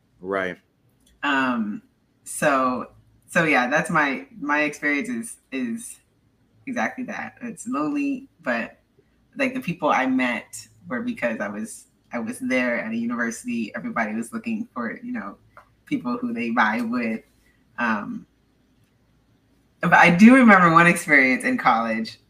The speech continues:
Speaker 2: with trying to make a friend with, with this guy, 'cause we were in, like,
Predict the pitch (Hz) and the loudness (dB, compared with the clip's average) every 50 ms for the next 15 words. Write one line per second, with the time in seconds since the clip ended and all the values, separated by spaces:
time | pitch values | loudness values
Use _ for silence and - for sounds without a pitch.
0 | _ _ _ _ _ _ _ _ - - 139 135 131 127 123 123 120 120 - _ | _ _ _ _ _ _ _ _ -10 -4 0 2 4 4 4 2 0 -6 -10 _
1 | _ _ - _ _ _ _ _ _ _ - - 165 151 147 147 143 143 - 175 | _ _ -20 _ _ _ _ _ _ _ 0 4 6 6 6 6 2 0 -2 -2
2 | 151 143 139 135 123 127 123 - 147 139 131 131 131 127 120 - - - 113 127 | -2 -2 -2 -2 -2 -4 -2 0 2 2 2 2 0 -2 -4 -6 -8 -12 -10 -10
3 | 127 123 120 123 120 - - 120 117 113 110 110 113 110 113 - 139 127 135 156 | -8 -8 -8 -8 -8 -6 -2 0 0 2 0 0 -2 -4 -6 -8 -8 -8 -6 -6
4 | 170 170 165 170 160 156 147 139 127 120 - | -4 -2 0 0 0 0 0 -2 -2 -4 -6